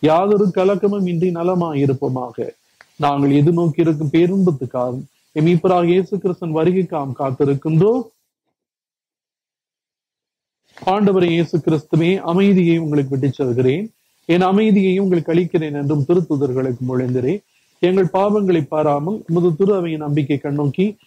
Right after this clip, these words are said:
உமது திருவுளத்துக்கு ஏற்பதற்கு அமைதியையும் ஒற்றுமையும் அளித்தருள்வீராக. என்றென்று வாழ்ந்து ஆட்சி செய்கின்றவர் நீரே. ஆண்டவருடைய அமைதி உங்களோடு என்றும் இருப்பதாக. ஒருவருக்கொருவர் கிறிஸ்துவின் அமைதி பகிர்ந்து கொள்வோம்.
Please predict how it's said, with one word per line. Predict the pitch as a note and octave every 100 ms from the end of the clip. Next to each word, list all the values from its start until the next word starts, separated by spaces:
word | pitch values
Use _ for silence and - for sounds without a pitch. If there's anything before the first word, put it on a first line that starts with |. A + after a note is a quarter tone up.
| _ -
உமது | G3
திருவுளத்துக்கு | E3 A#3 A#3+ A3+ F#3+ F3
ஏற்பதற்கு | F#3+ E3 E3+ D#3+ D#3+
அமைதியையும் | E3 F#3 F#3 F#3 F#3+ F#3+
ஒற்றுமையும் | D3 - F3 D3+ C#3+
அளித்தருள்வீராக. | C3 D3 B2+ B2+ A#2+ A2+ - - _ _
என்றென்று | - D#3 E3+ F#3 G3
வாழ்ந்து | D#3 D3 C#3+ C#3 C3+ C3+
ஆட்சி | - D#3 - D#3
செய்கின்றவர் | - B2 B2+ B2 A#2+ B2 C3+
நீரே. | B2+ B2+ D3+ A#3 C#4+ _ _ _ _ _ _ _ -
ஆண்டவருடைய | F#3+ G#3+ G#3 F#3+
அமைதி | F3 F3
உங்களோடு | E3+ F3+ G3 G3+ F#3+
என்றும் | F3+ F3+ E3+
இருப்பதாக. | C#3+ - C3+ B2+ B2 F3 A3+ A3 _ _ _ - _ _ _ _ _ _ _ _
ஒருவருக்கொருவர் | - F#3+ A#3 A#3+ - D#3+ D#3
கிறிஸ்துவின் | C#3+ G3+ - E3 C#3
அமைதி | C3 B2+
பகிர்ந்து | C3 B2+ B2
கொள்வோம். | A#2 A#2 A#2 D3 A3